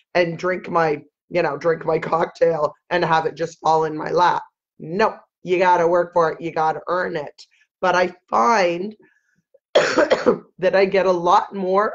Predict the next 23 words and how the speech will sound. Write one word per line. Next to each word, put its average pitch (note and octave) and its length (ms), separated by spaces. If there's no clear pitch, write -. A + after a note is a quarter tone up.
of F3+ 200
what F3 200
I F3 160
want D#3 380
<coughs> - 760
when E3 140
I F3 100
put G3 260
the A#3+ 120
intention G#3+ 640
out G3+ 220
there, E3+ 380
and F#3+ 220
then F3 240
I F3+ 180
make F3 380
sure F#3+ 420
I'm F#3 200
a F3+ 80
vibrational E3+ 920
match E3+ 640
for G3 300
it. - 140